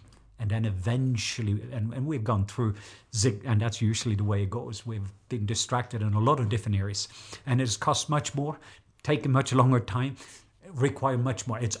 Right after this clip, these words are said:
always that way. But now you start to see that dream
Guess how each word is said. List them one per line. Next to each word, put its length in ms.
always 480
that 240
way. 140
But 260
now 260
you 140
start 300
to 80
see 260
that 180
dream 380